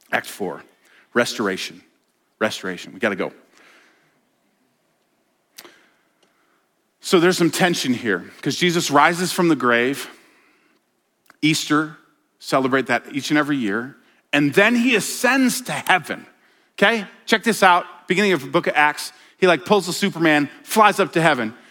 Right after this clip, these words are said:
And the, all the disciples, rightfully so, are looking up at the sky. A couple angels show up and they're like, "Hey, what are you looking at?" And they're like, "Well, Jesus, he did that thing." And they're like, "You got work to do. Get out of here," right? Okay, go read it. What do we do in that,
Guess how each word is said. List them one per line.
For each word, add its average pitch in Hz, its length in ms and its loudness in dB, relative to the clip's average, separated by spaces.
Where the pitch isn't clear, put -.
And 151 140 2
the, 170 140 2
all 202 120 6
the 214 60 4
disciples, 160 420 0
rightfully 180 360 2
so, 180 100 0
are 143 140 4
looking 196 300 0
up 175 100 -2
at 165 60 -6
the 156 80 -4
sky. 131 260 2
A - 240 -10
couple 170 200 0
angels 151 240 2
show 156 140 2
up 135 60 0
and 135 60 -6
they're 127 80 4
like, 110 160 2
"Hey, 226 120 -2
what 196 120 0
are 190 40 -2
you 214 60 0
looking 208 160 -2
at?" 135 60 2
And 110 80 -4
they're 113 80 0
like, 117 200 -6
"Well, 127 80 -8
Jesus, 185 380 -12
he 143 80 -6
did 135 160 -6
that - 240 -10
thing." 180 260 -4
And 135 100 -2
they're 120 60 0
like, 107 180 0
"You 190 60 -10
got 185 140 2
work 190 140 2
to 151 100 -4
do. 113 180 0
Get 180 160 0
out 170 140 4
of 127 40 -2
here," 110 120 0
right? 156 260 2
Okay, 113 220 0
go 147 100 2
read 143 160 4
it. 123 100 0
What 156 160 4
do 320 140 4
we 320 140 6
do 208 300 2
in 160 160 4
that, 117 480 2